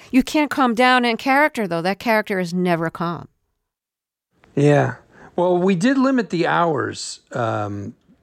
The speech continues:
Speaker 2: that was kind of a big deal, and it was very necessary, too. I mean, it's just a technical thing, but the truth is I only had energy to do it for about eight or nine hours a day.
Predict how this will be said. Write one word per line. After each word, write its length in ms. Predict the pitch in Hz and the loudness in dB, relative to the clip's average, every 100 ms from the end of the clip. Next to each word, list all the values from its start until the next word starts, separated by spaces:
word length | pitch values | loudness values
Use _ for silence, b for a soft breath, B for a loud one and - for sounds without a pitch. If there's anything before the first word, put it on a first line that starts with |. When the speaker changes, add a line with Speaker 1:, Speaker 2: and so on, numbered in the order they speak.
| - | -2
Speaker 2:
that 260 | 170 - | 0 0
was 160 | 180 160 | -2 -2
kind 220 | - 175 | 0 0
of 80 | 143 | 0
a 60 | |
big 300 | 117 151 139 | 0 -2 -2
deal, 320 | 127 151 151 135 | 0 2 2 2
and 140 | 120 | -2
it 100 | 123 | -4
was 180 | 123 117 | -6 -4
very 280 | 131 139 123 | 0 2 0
necessary, 760 | 127 123 - - 120 101 98 | -2 -4 -8 -8 -4 -4 -4
too. 340 | - 135 107 113 | -6 -4 -2 0
I 20 | |
mean, 300 | 135 139 127 | 0 2 0
it's 240 | 113 - | -2 -4
just 220 | 139 - | -4 -4
a 40 | 120 | -6
technical 540 | - 120 - 120 - | -2 -4 -2 -6 -6
thing, 380 | 110 - 135 120 | -6 -2 0 0
but 180 | 110 - | -2 -4
the 60 | |
truth 360 | 110 - 127 120 | -8 -2 -2 2
is 220 | 139 117 | 2 4
I 160 | 113 113 | 2 0
only 300 | 120 123 107 | 0 -2 -4
had 200 | 107 107 | -4 -4
energy 420 | 120 117 110 110 | -2 -2 -4 -8
to 80 | 104 | -10
do 260 | 101 127 123 | -4 0 0
it 140 | 104 | -2
for 120 | - | -8
about 260 | - 107 110 | -4 -4 -2
eight 200 | 110 113 | 0 2
or 180 | 104 95 B B B B B - | 2 -2 B B B B B -2
nine 260 | 123 117 | 0 2
hours 380 | 113 110 107 101 | 2 0 -2 -4
a 20 | |
day. 540 | 101 120 113 101 107 | -4 0 0 -2 -6